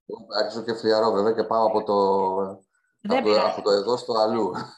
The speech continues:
Speaker 2: Ας ακούσουμε και λιγάκι κάτι παραπάνω, γιατί είπαμε, τηλεόραση δεν ωφελεί.
Speaker 1: Ε,
Speaker 2: Λοιπόν.
Speaker 1: έθαψα και τα, και τους εκδότες, οπότε να δω τι θα συμβεί μετά.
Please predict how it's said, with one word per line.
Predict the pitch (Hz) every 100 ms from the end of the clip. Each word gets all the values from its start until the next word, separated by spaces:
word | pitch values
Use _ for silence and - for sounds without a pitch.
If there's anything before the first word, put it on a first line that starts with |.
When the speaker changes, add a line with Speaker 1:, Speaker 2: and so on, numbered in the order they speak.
| -
Speaker 2:
Ας | 214
ακούσουμε | 226 - 277 277
και | 247
λιγάκι | 233 220 226 -
κάτι | 226 226
παραπάνω, | 214 202 226 254 294
γιατί | 254 254
είπαμε, | 247 240 202 202 208
τηλεόραση | - 220 226 214
δεν | 208
ωφελεί. | 190 170 165 156 _ _ _ _ _ _
Speaker 1:
Ε, | 247
Speaker 2:
Λοιπόν. | - -
Speaker 1:
έθαψα | 110 117 - -
και |
τα, | 104 101 98 92 92
και | 101
τους | -
εκδότες, | 104 92 120 127 131
οπότε | - 117 117
να | 117
δω | 117
τι | 117
θα | 113
συμβεί | - 110 113
μετά. | 107 - -